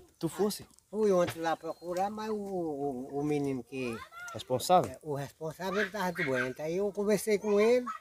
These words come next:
Speaker 2: aí ele ficou de resolver, mas
Speaker 1: Mas só promessa?
Speaker 2: É, eu não sei como foi que ficou.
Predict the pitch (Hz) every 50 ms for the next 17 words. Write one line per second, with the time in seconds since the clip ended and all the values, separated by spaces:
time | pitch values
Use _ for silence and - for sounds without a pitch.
0 | _ - - - - - _ _ - 185 190 214 233 240 214 - 277 277 240 -
1 | - 180 175 165 170 180 175 151 139 165 165 160 190 190 175 160 196 220 247 254
2 | 262 269 277 277 277 269 240 - - - _ - - - - _ _ - 131 147
3 | 151 - 196 190 - 196 165 147 131 113 117 110 - - 156 151 143 139 - -
4 | 202 190 185 165 - - 190 196 - 240 240 233 - 240 226 180 - - 131 -
5 | - 117 113 120 -